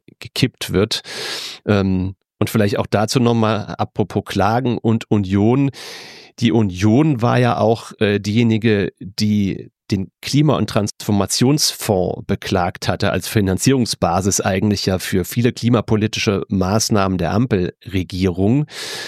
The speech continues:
Und spannend ist ja die fünfzig Milliarden Euro, die du gerade angesprochen hast. Das ist ja jetzt das Angebot.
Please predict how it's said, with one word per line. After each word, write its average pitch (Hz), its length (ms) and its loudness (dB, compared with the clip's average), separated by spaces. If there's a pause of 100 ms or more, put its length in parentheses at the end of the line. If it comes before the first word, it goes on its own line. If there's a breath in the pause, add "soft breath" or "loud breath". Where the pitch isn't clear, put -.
(380 loud breath)
Und 104 560 -2 (100)
spannend 120 480 0
ist - 220 0
ja 110 60 2
die 98 100 -2
fünfzig - 420 -2
Milliarden 95 380 2
Euro, 113 300 2
die 95 100 -2
du 87 140 0
gerade 92 320 -2
angesprochen 95 640 -2
hast. 110 320 -2
Das 110 180 0
ist 127 160 0
ja 104 60 4
jetzt 92 160 -2
das 98 120 -2
Angebot. 98 600 -2